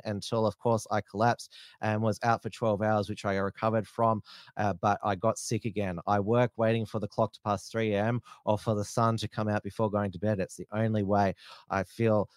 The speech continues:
safe to sleep. Small noises startle me. I often find myself spying out of the window to see if there's anyone on my property. If not that, I feel someone <laughs> is already in the house. There are things that I've done to feel safer. I have new fen-,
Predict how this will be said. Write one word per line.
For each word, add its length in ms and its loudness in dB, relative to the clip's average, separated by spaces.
safe 380 0
to 100 -6
sleep. 400 0
Small 540 8
noises 420 2
startle 360 2
me. 100 0
I 60 2
often 180 -2
find 240 0
myself 340 0
spying 440 0
out 160 4
of 80 -2
the 80 -2
window 340 0
to 80 -4
see 180 -4
if 80 -2
there's 160 -4
anyone 260 -2
on 40 -4
my 240 0
property. 420 -2
If 200 -4
not 240 0
that, 220 2
I 80 0
feel 240 2
someone 340 0
<laughs> 0 -
is 240 -6
already 260 0
in 100 -2
the 160 -2
house. 300 -2
There 100 4
are 60 6
things 240 2
that 100 0
I've 160 4
done 200 0
to 40 -6
feel 240 -2
safer. 380 -2
I 220 -2
have 120 -2
new 220 0
fen-, 260 -2